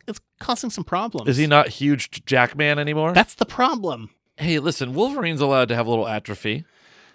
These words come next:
Speaker 1: The problem is he's getting so jacked. He's on Broadway right now doing The Music Man.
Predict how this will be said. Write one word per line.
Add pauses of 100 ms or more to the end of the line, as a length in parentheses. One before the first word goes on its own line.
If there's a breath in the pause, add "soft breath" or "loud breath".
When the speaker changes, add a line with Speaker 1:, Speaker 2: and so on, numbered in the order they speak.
(240 soft breath)
Speaker 1:
The
problem
is
he's
getting
so
jacked.
He's
on
Broadway
right
now
doing
The
Music
Man.